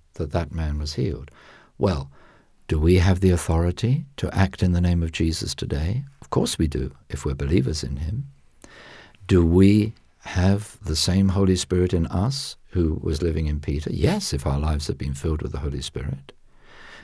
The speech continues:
Do we have the authority to do what Christ said today? Yes, of course, if we believe his word and accept that authority. But you see,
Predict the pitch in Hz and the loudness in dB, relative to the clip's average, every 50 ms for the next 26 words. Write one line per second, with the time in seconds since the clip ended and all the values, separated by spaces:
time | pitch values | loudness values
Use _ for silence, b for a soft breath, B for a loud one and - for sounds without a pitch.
0 | B B B 85 82 82 87 98 107 120 110 90 104 101 90 - 85 80 76 - | B B B 0 2 4 6 8 8 6 6 4 2 0 0 0 -2 -2 -2 -4
1 | - - - 82 85 87 90 90 - - - 104 113 120 131 139 139 B B B | -4 -2 -2 0 0 0 -2 -4 -4 -4 -2 -2 0 0 -2 -2 -4 B B B
2 | B B B B B B - - 82 76 76 85 87 87 90 92 92 - 80 80 | B B B B B B -8 -6 -6 -2 0 2 4 4 4 4 2 0 -2 -4
3 | 80 - - - - 85 80 85 87 90 90 - - - - - - - - - | -4 -6 -8 -4 -2 0 2 2 2 0 -2 -4 -6 -8 -10 -8 -4 -4 -2 -2
4 | 76 78 - 180 208 190 - - _ _ _ - - - 82 78 80 76 69 69 | -2 -4 -4 -6 -8 -10 -14 -16 _ _ _ -10 -6 -4 -4 -2 -2 -2 -2 -2
5 | - - - - 226 233 - - - 131 - - 214 240 196 - - - - 80 | -4 -2 0 0 0 0 0 0 -4 -2 -2 0 0 0 0 -2 -4 -4 -6 -4
6 | 76 - 78 76 71 67 67 67 69 78 76 85 95 - - 85 76 - - - | -2 -2 -2 -2 -2 -4 -4 -2 0 2 2 0 0 -2 -4 -6 -6 -6 -6 -4
7 | 69 67 67 - - 131 120 - B B B B B B B 85 82 78 78 76 | -4 -4 -4 -4 -4 -6 -8 -10 B B B B B B B -2 -2 0 0 -2
8 | 76 - - - 78 69 - - 82 78 82 80 - - 156 180 - - - - | -4 -6 -4 -4 -4 -4 -4 -6 -4 -4 -4 -4 -4 -4 -4 -4 -4 -6 -8 -10
9 | - - - 78 - - _ _ _ _ _ _ B B B B B B B B | -12 -14 -14 -16 -20 -20 _ _ _ _ _ _ B B B B B B B B
10 | B B B B B B B B B B B - 95 98 98 95 95 - 90 90 | B B B B B B B B B B B -2 0 2 2 2 0 -2 -2 -2
11 | 90 - - 107 104 98 | 0 2 2 4 4 2